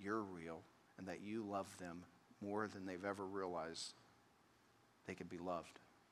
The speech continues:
and that you're inviting them into a relationship with you forever.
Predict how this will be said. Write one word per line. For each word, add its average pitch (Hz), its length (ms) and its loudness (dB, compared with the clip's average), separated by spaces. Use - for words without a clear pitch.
and 92 100 -2
that 90 160 -2
you're 92 180 0
inviting 95 680 2
them 85 200 -6
into 87 200 -2
a 92 60 0
relationship 90 840 0
with 85 160 -8
you 90 100 -6
forever. 90 380 -8